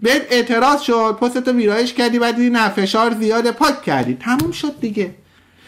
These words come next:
این بیانیه‌ای که الان داری میدی، این دیگه دروغه. الان وقتی که میگی آقا من اصلاً همچین بیانیه‌ای ننوشتم، میندازی گردن یکی از ادمینات، اونم نخونده گذاشته.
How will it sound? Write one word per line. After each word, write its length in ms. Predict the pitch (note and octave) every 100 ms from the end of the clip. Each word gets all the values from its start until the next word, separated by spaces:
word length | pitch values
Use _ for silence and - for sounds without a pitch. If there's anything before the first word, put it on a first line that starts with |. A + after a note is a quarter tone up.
| - -
این 220 | B3+ B3+
بیانیه‌ای 600 | B3 A#3 B3 A#3 A#3+ A#3+
که 200 | A#3+ A3
الان 220 | A3+ A#3+
داری 200 | A#3 A#3+
میدی، 380 | A#3 A#3 G#3+ C4
این 180 | C#4 D4
دیگه 160 | C#4 D4+
دروغه. 640 | C#4 C#4 C#4 F3 - - - - - C#3+ - _ - - -
الان 280 | F#3 G#3 A3+
وقتی 240 | G#3 A#3
که 80 | A3+
میگی 200 | A3+ A3+
آقا 180 | G#3 B3+
من 100 | B3
اصلاً 180 | A3 A#3
همچین 280 | A3+ G#3 G3
بیانیه‌ای 480 | F#3+ F#3+ F#3+ A#3+
ننوشتم، 680 | C4+ A3+ G3+ F3+ F3+ E3 D3+ - - _ _ - -
میندازی 400 | F#3 B3+ B3+ B3+
گردن 400 | A#3 G#3+ G3 A#3
یکی 360 | B3 B3+ B3 A#3+
از 160 | G3+ -
ادمینات، 800 | G3 G3 G3 G3 A3 B3+ C#4+ B3
اونم 320 | C4+ C4+ A#3+
نخونده 460 | A3 - G#3 B3
گذاشته. 720 | D4 C4 G3 E3 - E3+ A#2